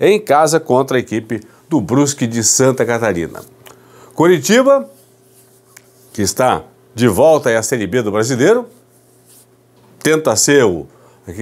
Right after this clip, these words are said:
fazer aquele movimento ioiô, né? Sobe e desce, sobe e desce. Então, o ioiô agora tem que subir para a equipe do Coritiba, que acabou perdendo o seu jogo. O Coxa, que volta a jogar agora contra o Avaí, do próximo sábado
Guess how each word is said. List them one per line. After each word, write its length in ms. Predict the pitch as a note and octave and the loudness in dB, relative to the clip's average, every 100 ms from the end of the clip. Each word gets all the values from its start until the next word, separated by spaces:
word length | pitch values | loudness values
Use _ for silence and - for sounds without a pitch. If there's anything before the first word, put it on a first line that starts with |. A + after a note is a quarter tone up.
| A2 | -4
fazer 160 | A2+ A#2+ | -2 0
aquele 160 | C#3 | 0
movimento 460 | C3 B2+ A#2 C#3 A#2 | 2 2 2 2 2
ioiô, 360 | C3 B2 G3 A3+ | 2 4 4 4
né? 280 | D#3 E3 - _ _ _ - | 0 -2 -6 _ _ _ -8
Sobe 300 | C#3 D3+ A2+ | -2 0 0
e 20 | |
desce, 260 | C#3+ F3 | 0 0
sobe 180 | - A#2 | 0 -2
e 40 | G#2 | 2
desce. 300 | F#3 F#3+ - | 2 2 0
Então, 260 | C#3 F3+ - - - - | 0 0 -6 -20 -20 -8
o 60 | |
ioiô 240 | G#2 A2+ D3+ | -2 2 4
agora 220 | C3 D#3 | 4 2
tem 140 | F#3 | 0
que 60 | E3+ | -6
subir 500 | - F3 F3+ F3 - _ _ _ - | -6 -2 0 0 -4 _ _ _ -4
para 120 | A#2 | -2
a 40 | |
equipe 200 | G#2 C3 | -2 -4
do 120 | C#3 | -4
Coritiba, 600 | B2+ C3+ A#2 - G#3+ A#3 | 0 2 0 2 2 2
que 80 | F3 | 0
acabou 320 | B2+ A2 A#2+ | 0 0 0
perdendo 560 | B2+ B2 F#2 C#3 A2+ D2+ - _ - - | 2 0 2 2 0 -4 -12 _ -20 -12
o 160 | A2 A#2+ | -2 0
seu 300 | A#2 C3+ A#2+ | 2 2 4
jogo. 400 | A#2+ G3+ A#3+ B3 _ _ _ - - - _ - | 4 2 0 -10 _ _ _ -20 -20 -20 _ -16
O 120 | F#2 | -12
Coxa, 480 | - F3 A3 - A3 | 0 2 2 0 -2
que 160 | F#3 | 0
volta 260 | B2+ E3+ F3+ | 2 2 2
a 20 | |
jogar 400 | E3+ B2+ C3+ E3+ | 0 0 0 0
agora 280 | C3 D3+ D#3 | 0 0 0
contra 280 | E3+ E3+ F3+ | -4 -2 2
o 40 | |
Avaí, 520 | F3 F#3 F3 E3+ C#3 - _ _ _ | 2 2 2 0 -4 -16 _ _ _
do 80 | A2+ | -12
próximo 520 | F#2+ C3+ C#3 B2+ G2 | -2 -2 0 -4 -4
sábado 580 | - C3 C#3+ C#3+ C3+ - | -2 0 0 0 -4 -8